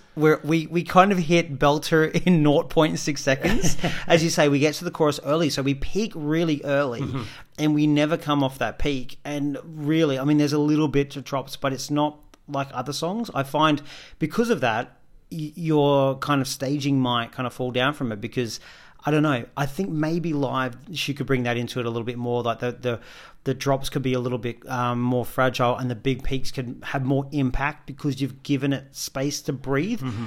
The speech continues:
Speaker 1: I feel like there's no breathing room with here. I feel like it's a wall of Diana's voice.
Speaker 2: Okay.
Speaker 1: That's kind of what I'm getting from the song, and that's what I, I get from it. I also don't, I just don't connect with it.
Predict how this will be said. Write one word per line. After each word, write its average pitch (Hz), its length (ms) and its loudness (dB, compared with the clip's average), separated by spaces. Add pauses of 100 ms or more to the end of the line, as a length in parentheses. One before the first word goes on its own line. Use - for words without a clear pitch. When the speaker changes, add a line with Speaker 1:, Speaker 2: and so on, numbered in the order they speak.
(100)
Speaker 1:
I 156 80 -4
feel 165 140 -2
like 175 120 2
there's 165 120 -2
no 160 80 4
breathing 143 420 4
room 127 200 0
with 117 100 -4
here. 117 160 -2
I 113 60 2
feel 143 200 -2
like 135 220 0
it's - 160 -6
a 139 60 2
wall 147 640 2
of 131 220 -6
Diana's 120 480 -2
voice. 110 500 -8 (320)
Speaker 2:
Okay. - 400 -16
Speaker 1:
That's 156 240 -2
kind 147 220 2
of 131 40 0
what 127 140 2
I'm 120 120 0
getting 123 200 0
from 127 160 -6
the 120 80 -2
song, 120 220 0
and 117 100 0
that's 120 180 -2
what 131 100 -2
I, 113 180 2 (120)
I 117 140 -4
get 127 240 -2
from 123 180 -4
it. 104 120 -6 (260)
I - 80 -4
also 196 220 2
don't, 214 260 2
I 151 140 0
just 185 260 -2
don't 247 180 -2
connect 156 600 2
with 233 180 -4
it. 165 240 0